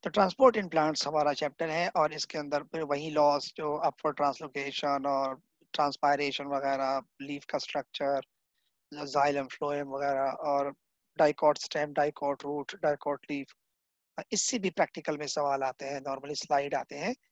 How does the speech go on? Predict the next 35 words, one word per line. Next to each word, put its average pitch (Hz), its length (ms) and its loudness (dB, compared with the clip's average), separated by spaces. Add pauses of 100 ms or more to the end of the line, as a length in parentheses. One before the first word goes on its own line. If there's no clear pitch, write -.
(360)
So 151 320 -8 (100)
this 147 140 -8
is - 180 -10 (140)
another 147 240 -2 (100)
topic। - 500 -14 (840)
उसके - 200 0
बाद 269 240 8
हम 254 120 4
आते 208 240 4
हैं 208 160 2
transport 175 640 0
in 233 220 -4 (260)
animals 160 460 2
की 208 120 2
तरफ, 226 300 4
जिसमें 175 400 -4
आपका 160 240 2
heart 147 440 4
आता 190 280 0
है, 196 200 -2
blood 156 460 4
आता 180 300 2
है 180 280 -2
और 156 580 -2 (540)
arteries 175 600 2
और 151 180 4
veins 180 420 0
आते 175 220 2
हैं, 170 380 -2
blood 143 220 -2
pressure 156 360 -4
आता 165 320 2
है, 170 340 0
heart 156 400 0
attack, 170 380 -4